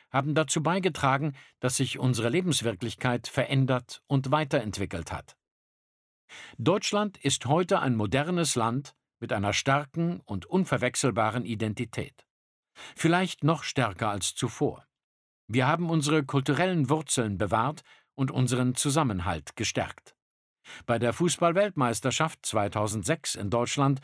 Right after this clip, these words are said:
und bei unzähligen Gelegenheiten seither haben Millionen Menschen aus allen Alters- und Gesellschaftsschichten dies eindrucksvoll unter Beweis gestellt.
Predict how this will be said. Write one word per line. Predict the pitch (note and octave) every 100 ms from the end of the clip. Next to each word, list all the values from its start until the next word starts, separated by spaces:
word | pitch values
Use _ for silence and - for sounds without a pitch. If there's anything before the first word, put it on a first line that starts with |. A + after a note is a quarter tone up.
| - - -
und | G#2+ F#2 -
bei | F#2 F#2+
unzähligen | G3 E3 - A2+ G#2+ G2+ G#2
Gelegenheiten | B2+ D3+ C3+ A2+ A#2 A2+
seither | A2 B2+ A#2+ D3 E3 E3+ - - _
haben | A#2+ B2+ C#3
Millionen | D3 C#3+ G3+ G3+ D#3
Menschen | B2+ D3 C#3+ E3 E3
aus | - F3
allen | - E3+ D#3+ G2+ F#2+
Alters- | B2 C3+ B2+ A2
und | G#2+ F2+
Gesellschaftsschichten | A2+ C#3+ C#3+ C3 G#2+ - - C#3+ - C3+ A2
dies | A#2 G2+ - -
eindrucksvoll | D3+ C#3+ C3+ - - A#2 G#2+
unter | A2+ G#2 A#2+
Beweis | B2+ B2+ F2+ -
gestellt. | E2+ G2 D#2+ -